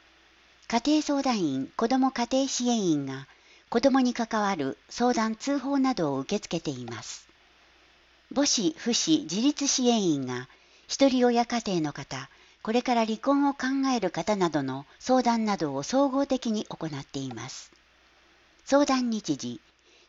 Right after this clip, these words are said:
土曜日、日曜日、祝日、年末年始を除く、月曜日から金曜日、午前九時から午後四時。相談方法、面接、電話。問い合わせ、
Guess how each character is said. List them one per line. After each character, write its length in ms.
土 100
曜 260
日、 220
日 340
曜 180
日、 240
祝 260
日、 460
年 220
末 120
年 180
始 220
を 80
除 340
く、 240
月 240
曜 240
日 100
か 140
ら 160
金 260
曜 220
日、 220
午 160
前 260
九 180
時 120
か 140
ら 140
午 140
後 120
四 180
時。 200
相 220
談 200
方 220
法、 360
面 240
接、 460
電 300
話。 280
問 220
い 60
合 80
わ 140
せ、 300